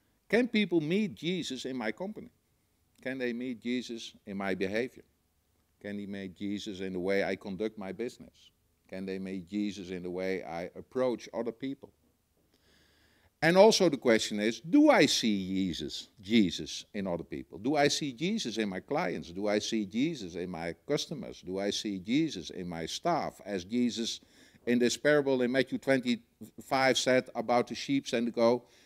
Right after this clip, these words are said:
"Did you see me when I was hungry, when I was thirsty, when I had no clothes, when I was imprisoned,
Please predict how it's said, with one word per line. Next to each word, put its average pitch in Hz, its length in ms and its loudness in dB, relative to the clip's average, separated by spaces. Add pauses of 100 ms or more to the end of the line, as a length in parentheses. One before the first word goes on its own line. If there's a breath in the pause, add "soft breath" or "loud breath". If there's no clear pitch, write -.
(120)
"Did 226 200 10
you 233 120 2
see 285 260 4
me 262 280 2 (360)
when 123 180 -2
I 143 60 4
was 131 200 2
hungry, 113 400 2 (180)
when 104 160 -2
I 113 60 -2
was 113 260 -4
thirsty, 117 420 2 (320 loud breath)
when 107 160 -2
I 113 40 2
had 113 140 4
no 113 220 6
clothes, 98 640 0
when 104 180 -4
I 113 60 0
was 110 200 0
imprisoned, 110 500 0